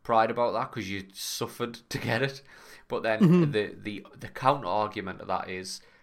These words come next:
Speaker 1: how many times have I sat there, tried something once,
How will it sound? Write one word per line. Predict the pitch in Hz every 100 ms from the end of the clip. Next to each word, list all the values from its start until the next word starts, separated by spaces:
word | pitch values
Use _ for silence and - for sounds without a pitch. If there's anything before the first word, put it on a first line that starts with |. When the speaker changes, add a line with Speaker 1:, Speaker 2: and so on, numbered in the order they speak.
| -
Speaker 1:
how | - 117
many | 110
times | 107 120 113
have | 107
I | 104
sat | - 131 -
there, | 98 92 90
tried | - 127 117 117
something | 120 107 110 101
once, | 120 104 92 - -